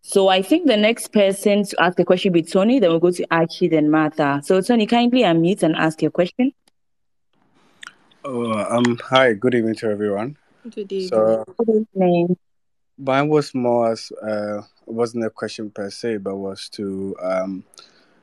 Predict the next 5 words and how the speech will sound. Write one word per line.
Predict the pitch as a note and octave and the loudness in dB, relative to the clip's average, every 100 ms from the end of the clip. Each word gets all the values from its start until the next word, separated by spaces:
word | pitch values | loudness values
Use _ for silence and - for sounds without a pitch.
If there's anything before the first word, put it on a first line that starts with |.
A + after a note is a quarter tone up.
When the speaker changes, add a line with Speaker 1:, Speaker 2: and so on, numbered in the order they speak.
| _ _ _ - | _ _ _ -6
Speaker 2:
amplify | A2 A2+ A2 - A2 A2 | -4 -4 -4 2 4 2
the | G2+ | -2
point | - G#2+ G#2 G2 | -4 -4 -4 -2
that, | G2 F#2+ - | -2 -2 -6
um, | G2+ F#2 F2+ F2+ | -6 -6 -6 -8